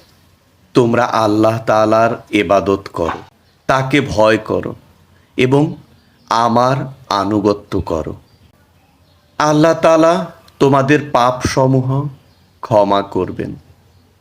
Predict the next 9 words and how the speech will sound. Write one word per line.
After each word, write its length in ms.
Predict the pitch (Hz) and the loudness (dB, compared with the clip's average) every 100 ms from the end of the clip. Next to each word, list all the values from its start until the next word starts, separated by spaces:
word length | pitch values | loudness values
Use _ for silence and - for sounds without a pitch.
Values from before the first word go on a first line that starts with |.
| _ _ _ _ _ | _ _ _ _ _
এবং 280 | 160 156 175 | 0 2 2
নির্দিষ্ট 600 | 160 165 143 165 - - | 4 4 4 0 0 0
সময় 460 | 175 - 151 160 160 | 0 2 2 4 2
পর্যন্ত 680 | 160 156 143 160 156 170 214 _ _ _ _ _ _ _ _ _ | 2 0 0 -2 -2 -6 -8 _ _ _ _ _ _ _ _ _
অবকাশ 680 | - 110 113 107 113 107 101 - | 0 2 0 0 -2 -2 -8 -8
দিবেন। 320 | 95 90 92 - _ _ _ _ _ _ _ _ _ _ _ _ _ - | -6 -6 -8 -12 _ _ _ _ _ _ _ _ _ _ _ _ _ -2
নিশ্চয় 480 | 143 151 - - 165 | 2 2 0 2 2
আল্লাহ 400 | 139 135 139 139 | 2 2 0 2
তাআলার 600 | 139 139 139 147 170 | 2 4 4 2 -2